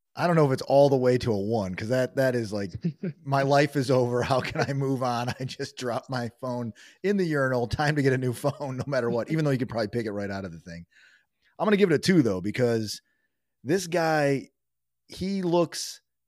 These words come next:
Speaker 1: of late, he looks like the exact opposite of what you need out of that, out of that leadoff spot, right? Like, he, he's getting on base via the walk on occasion, but he's not putting the bat on the ball. He's not hitting in, in, you know, timely hits. He, it's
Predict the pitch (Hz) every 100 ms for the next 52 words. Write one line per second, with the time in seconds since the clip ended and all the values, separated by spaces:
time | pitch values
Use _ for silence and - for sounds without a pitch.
0 | _ _ - 123 127 165 143 110 117 135
1 | 135 127 135 117 120 107 127 131 - -
2 | 117 113 110 107 104 107 107 107 104 104
3 | 98 95 92 92 90 - - 95 95 101
4 | 107 127 131 139 - 165 147 95 92 107
5 | 110 110 135 139 139 _ _ _ _ _
6 | _ _ _ _ 180 160 233 196 180 139
7 | 123 127 151 - - _ _ 110 123 120
8 | 101 95 110 135 139 117 90 120 131 147
9 | 131 131 143 175 - 165 127 90 98 107
10 | 110 80 85 92 101 95 - 107 101 127
11 | 127 143 135 127 113 - 101 92 - 92
12 | _ _ 107 92 85 _ - 120 139 143
13 | 123 131 - - - 98 - 98 -